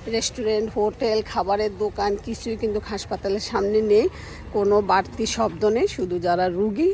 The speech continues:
তারাই আসবে এখানে, আর কোনো কিছু নাই। আর এসব দেশে রুগীকে দেখতে আসতে কোনো প্যাকেট ট্যাকেট কিছু লাগে না, কারণ এমনি আসে। এখন আমি যাচ্ছি যেখানে ব্লাড টেস্ট করে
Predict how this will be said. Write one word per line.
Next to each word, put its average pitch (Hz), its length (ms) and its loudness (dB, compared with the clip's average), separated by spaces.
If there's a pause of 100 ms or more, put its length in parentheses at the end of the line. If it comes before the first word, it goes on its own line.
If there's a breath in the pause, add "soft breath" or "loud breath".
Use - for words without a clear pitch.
তারাই 196 360 2
আসবে 190 480 2 (240)
এখানে, 214 460 2 (420 loud breath)
আর 170 180 -2 (100)
কোনো 190 200 2
কিছু 190 280 -4
নাই। 160 200 0 (260 loud breath)
আর 180 100 -2
এসব 190 340 0
দেশে 208 240 2
রুগীকে 196 420 2
দেখতে 190 340 2
আসতে 208 340 2
কোনো 196 260 6
প্যাকেট 202 340 2
ট্যাকেট 190 280 2
কিছু 202 280 0
লাগে 196 300 6
না, 208 180 6 (440 loud breath)
কারণ 170 420 2 (520 loud breath)
এমনি 196 380 6
আসে। 208 360 4 (320 loud breath)
এখন 180 220 0
আমি 175 220 6
যাচ্ছি - 460 -2
যেখানে 185 420 4
ব্লাড 175 360 0
টেস্ট - 260 0
করে 247 280 2